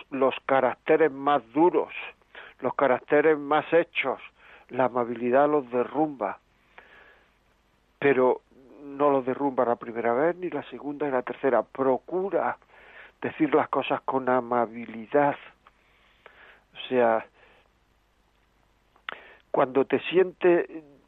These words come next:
herido, darle al otro el beneficio de la duda. Procura guardar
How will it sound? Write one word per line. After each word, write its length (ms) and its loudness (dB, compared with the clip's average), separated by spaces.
herido, 640 2
darle 400 4
al 160 2
otro 320 0
el 100 0
beneficio 600 -2
de 100 4
la 160 4
duda. 460 -2
Procura 520 4
guardar 540 0